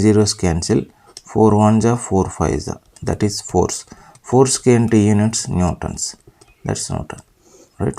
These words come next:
Force, న్యూటన్స్. క్లియర్? So ఆన్సర్ ఏం అక్కడ ఉంది? ఫైవ్ న్యూటన్స్. ఇంతే. So మనం ఏమి ఇచ్చాడు అనేది డేటా చూసుకుని, అది దేనికి అప్లైబుల్ అవుతుందో చూసుకుంటే మనకి ఈజీగా వచ్చేస్తుంది అనమాట.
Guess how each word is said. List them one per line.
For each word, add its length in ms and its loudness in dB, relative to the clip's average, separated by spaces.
Force, 320 -4
న్యూటన్స్. 400 -8
క్లియర్? 320 4
So 60 -4
ఆన్సర్ 240 2
ఏం 120 2
అక్కడ 220 -2
ఉంది? 160 2
ఫైవ్ 220 6
న్యూటన్స్. 400 -2
ఇంతే. 200 0
So 80 0
మనం 160 4
ఏమి 180 4
ఇచ్చాడు 300 4
అనేది 280 4
డేటా 300 6
చూసుకుని, 440 -2
అది 120 2
దేనికి 300 2
అప్లైబుల్ 460 0
అవుతుందో 420 -4
చూసుకుంటే 460 -2
మనకి 260 0
ఈజీగా 340 2
వచ్చేస్తుంది 540 -4
అనమాట. 280 -4